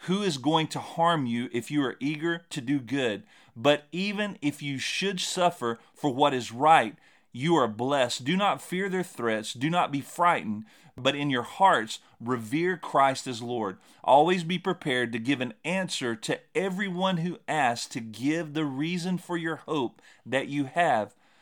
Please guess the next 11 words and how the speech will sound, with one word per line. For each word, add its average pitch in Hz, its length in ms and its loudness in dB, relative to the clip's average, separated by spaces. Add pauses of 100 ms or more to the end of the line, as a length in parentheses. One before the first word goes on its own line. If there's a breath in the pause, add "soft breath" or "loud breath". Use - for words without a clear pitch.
(220 soft breath)
But 127 360 2
do 190 220 0
this 202 280 -2
with 135 240 -4
gentleness 196 640 -2
and 190 120 -4
respect, 123 600 -4
keeping 208 500 -4
a 127 160 -2
clear 214 420 -6
conscience, 165 800 -4